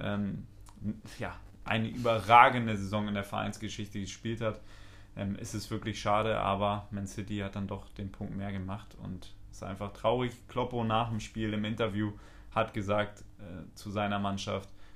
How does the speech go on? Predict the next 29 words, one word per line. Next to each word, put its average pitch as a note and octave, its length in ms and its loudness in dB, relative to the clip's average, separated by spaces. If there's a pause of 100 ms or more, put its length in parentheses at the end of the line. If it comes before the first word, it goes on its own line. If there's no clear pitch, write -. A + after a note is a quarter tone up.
(140)
"Jungs, A2 520 -2
wenn G#2 180 0
wir G#2 100 0
uns G2+ 160 -2
so B2 140 0
verbessern A2 640 0
wie G#2+ 80 -2
in G#2 80 0
dem G2+ 140 2
letzten A2 360 2
Jahr, G#2 280 2
wenn G2+ 120 0
ihr G2+ 160 -2
wieder A#2 260 4
so G#2 160 0
einen G#2 160 -2
Schritt - 240 -8
macht G#2 220 -2
in G#2 60 -4
der G2+ 100 0
Entwicklung", G2+ 420 -2
weil G2 120 0
er G2 100 0
hat G2 140 -4
gesagt, G2+ 440 -4
es - 140 -12
haben G#2 180 -2
einige G#2+ 340 -2
Spieler, G#2+ 420 -2